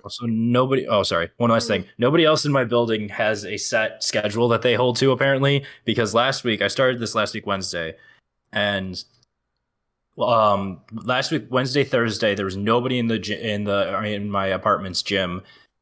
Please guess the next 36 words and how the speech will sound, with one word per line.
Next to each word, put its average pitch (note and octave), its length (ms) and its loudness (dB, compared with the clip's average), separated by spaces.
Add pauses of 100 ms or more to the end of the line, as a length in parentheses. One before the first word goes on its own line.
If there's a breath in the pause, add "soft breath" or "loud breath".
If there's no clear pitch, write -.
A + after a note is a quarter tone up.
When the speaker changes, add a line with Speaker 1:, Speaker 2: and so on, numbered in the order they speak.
(100)
Speaker 1:
at, F#2 300 -4 (120)
um, F2+ 480 0
five G2 220 0
in F#2+ 60 -8
the F#2+ 60 -6
morning. F2+ 460 -6 (280 soft breath)
Friday, C3 440 2
one A#2+ 300 2
guy G#2+ 180 2
showed F#2+ 280 -2
up. F2+ 340 0 (340 soft breath)
Uh, F2+ 440 4 (140)
Monday, B2+ 500 2
a G#2+ 80 0
different A2+ 360 -2
person G2+ 300 -2
showed F#2 280 -2
up, F2 260 2
and G2 180 -6
then G2 180 0
Tuesday, A#2 460 0
a G2+ 60 2
different G2 360 -2
person F2 320 -4
showed D#2+ 300 -6
up. C#2 320 -8 (600)
Speaker 2:
Nice. - 380 -10 (380)
Speaker 1:
So B2 280 2
it's A2+ 140 -4
been, C#3 180 2
I've, B2 380 0
I've A#2+ 420 -4
encountered C#3 540 -2
three D3+ 200 2
different D3+ 280 2
people A2+ 540 -2